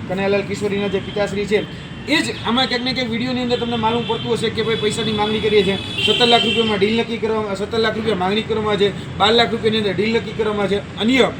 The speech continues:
જે ત્યાં ઉપસ્થિત, અ, જે શિક્ષક છે, જે પ્રિન્સિપાલ સ્ટાફ છે એ કબૂલાતનામું આપે છે કે ભાઈ તમારે અહીંયા નોકરી જોતી હોય તો તમારે તો પૈસા આપવા જ પડે, અમે પણ આપ્યા છે, એ પ્રકારનું કબૂલાતનામું આપે છે. અને તેની સાથે સાથે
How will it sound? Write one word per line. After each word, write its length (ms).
જે 460
ત્યાં 160
ઉપસ્થિત, 640
અ, 200
જે 140
શિક્ષક 340
છે, 680
જે 100
પ્રિન્સિપાલ 480
સ્ટાફ 260
છે 460
એ 80
કબૂલાતનામું 720
આપે 180
છે 100
કે 80
ભાઈ 100
તમારે 320
અહીંયા 220
નોકરી 320
જોતી 220
હોય 280
તો 100
તમારે 300
તો 100
પૈસા 320
આપવા 220
જ 120
પડે, 240
અમે 220
પણ 180
આપ્યા 340
છે, 100
એ 140
પ્રકારનું 400
કબૂલાતનામું 580
આપે 180
છે. 120
અને 420
તેની 300
સાથે 260
સાથે 280